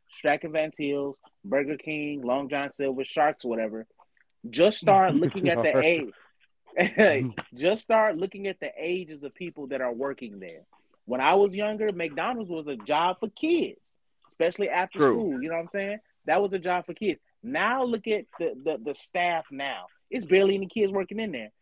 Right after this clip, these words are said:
Speaker 1: because it's all the, the adults are the ones that's needing a job because they didn't properly plan for their future, right? So, on, to piggyback from that, when I'm having this conversation about these kids, like, working at McDonald's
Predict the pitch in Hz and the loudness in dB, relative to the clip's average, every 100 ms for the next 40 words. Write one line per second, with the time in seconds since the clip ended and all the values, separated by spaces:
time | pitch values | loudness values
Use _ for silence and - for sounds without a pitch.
0 | _ - 123 139 131 - 147 165 127 143 | _ -12 -6 -4 -6 0 4 4 0 -8
1 | 120 139 120 143 180 165 139 131 135 131 | -4 -4 -2 0 0 -2 -6 -4 -4 -6
2 | 127 135 117 151 143 127 135 123 107 156 | -6 -8 -2 0 0 -2 -4 -4 -2 -4
3 | 180 - _ _ - 156 156 147 139 - | -4 -12 _ _ 0 0 0 -2 -4 -4
4 | 156 151 147 139 127 127 156 131 - 95 | -4 -2 -4 -4 -4 -4 -6 -8 -8 -6
5 | 117 127 - _ _ _ _ _ _ - | -4 -4 -8 _ _ _ _ _ _ -20
6 | _ _ - - 190 165 160 _ _ _ | _ _ -4 4 6 6 2 _ _ _
7 | _ _ _ - 101 - - - 165 - | _ _ _ 0 0 -2 -16 -4 0 4
8 | 277 240 170 156 - 226 202 156 127 139 | 6 6 4 4 0 -4 0 -2 -2 -4
9 | 202 226 196 175 202 175 160 202 214 165 | -2 0 -2 -4 -6 -6 -4 -6 -4 -4
10 | 147 139 131 208 220 175 135 _ _ 123 | -4 -4 -10 -4 -2 -2 -4 _ _ -6
11 | 131 160 165 151 143 127 123 180 170 139 | -4 -4 -4 -6 -4 -6 -4 -4 -4 -8